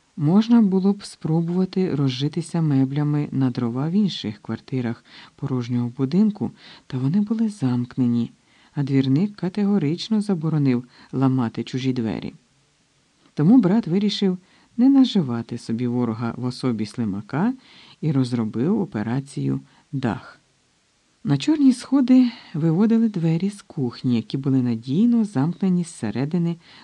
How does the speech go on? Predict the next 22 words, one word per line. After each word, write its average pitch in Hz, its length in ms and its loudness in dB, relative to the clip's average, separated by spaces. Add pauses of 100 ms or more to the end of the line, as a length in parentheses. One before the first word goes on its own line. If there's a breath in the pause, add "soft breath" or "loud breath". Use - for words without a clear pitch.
на 131 160 0
два 127 380 -2
засуви, 113 640 -6 (420 soft breath)
великий 160 460 0
гачок 147 560 -2 (380 soft breath)
і 180 100 6
міцний 160 560 2
ланцюг. - 640 -6 (640 soft breath)
Цими 277 280 6
дверима 139 520 2
майже 147 360 0
не 151 120 -2
користувалися. 127 920 -6 (840 loud breath)
Для 151 180 2
більшої 135 440 -2
гарантії 147 580 2
Вітько 214 400 -2
притуляв 180 720 -2
до 131 160 -4
них 123 260 -4
дерев'яну 127 640 -4
драбину, 117 680 0